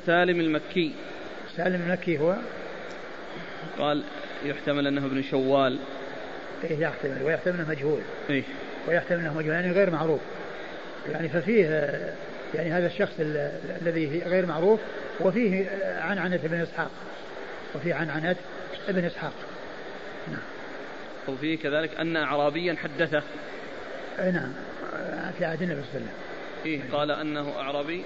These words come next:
Speaker 1: إيه. نعم، هو صحابي. أن أعرابيا حدثه أن قريب بحلوبة له على عهد الرسول صلى الله عليه وسلم، فنزل على طلحة بن عبيد الله.
Speaker 2: نعم.
Speaker 1: طلحة.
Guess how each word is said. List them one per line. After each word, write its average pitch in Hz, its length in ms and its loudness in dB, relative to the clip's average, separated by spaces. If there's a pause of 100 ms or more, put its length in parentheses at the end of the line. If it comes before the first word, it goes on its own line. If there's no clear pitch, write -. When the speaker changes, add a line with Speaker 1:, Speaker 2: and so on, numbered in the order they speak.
(180)
Speaker 1:
إيه. 135 140 -2 (680)
نعم، 131 180 0 (280)
هو 147 120 -4
صحابي. 151 260 0 (1120)
أن 143 120 -2
أعرابيا 156 540 2
حدثه 165 340 -2
أن 160 140 0
قريب 156 360 0
بحلوبة 156 600 4 (380)
له 151 220 2
على 151 140 2
عهد 156 140 0
الرسول 143 240 -4
صلى 156 40 -4
الله 170 200 2
عليه 160 120 4
وسلم، 175 40 4
فنزل 160 180 2
على 143 260 4
طلحة 156 340 2
بن 151 120 0
عبيد 147 300 0
الله. 131 240 -2 (160)
Speaker 2:
نعم. - 100 -2 (560)
Speaker 1:
طلحة. 143 280 -2